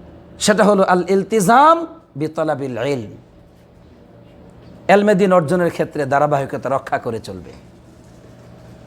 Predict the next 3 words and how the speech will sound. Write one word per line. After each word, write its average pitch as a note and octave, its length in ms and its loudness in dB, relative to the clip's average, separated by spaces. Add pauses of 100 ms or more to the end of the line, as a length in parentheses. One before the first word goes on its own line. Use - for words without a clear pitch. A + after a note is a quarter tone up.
(580)
অথবা A#3 520 4 (1120)
আত F3+ 100 0 (120)
তামাসসুক D#4+ 720 2